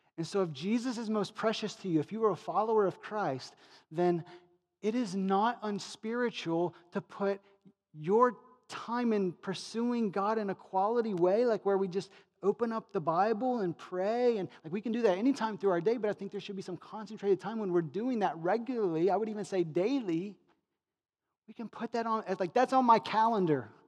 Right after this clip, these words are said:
because that matters to me, and I'm not gonna schedule anything else. And if I have to schedule in the time that I have planned for that, I'm moving it around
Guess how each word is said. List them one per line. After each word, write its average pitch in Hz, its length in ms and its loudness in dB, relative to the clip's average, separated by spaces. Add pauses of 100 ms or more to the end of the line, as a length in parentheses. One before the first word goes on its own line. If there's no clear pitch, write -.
(760)
because 196 240 2
that 214 200 8
matters 214 380 10
to 185 140 -6
me, 170 100 4
and 170 100 4
I'm 196 60 2
not 240 140 2
gonna 240 160 0
schedule 220 500 4
anything 214 340 0
else. 202 140 2
And 185 80 -4
if 180 80 0
I 175 40 2
have 220 240 6
to 226 80 2
schedule 220 420 4
in 214 80 0
the 196 80 2
time 214 240 2
that 208 100 6
I 180 80 10
have 190 140 0
planned 226 240 -6
for 240 80 -6
that, 233 120 12
I'm 185 140 4
moving 233 300 4
it 220 80 0
around 202 260 4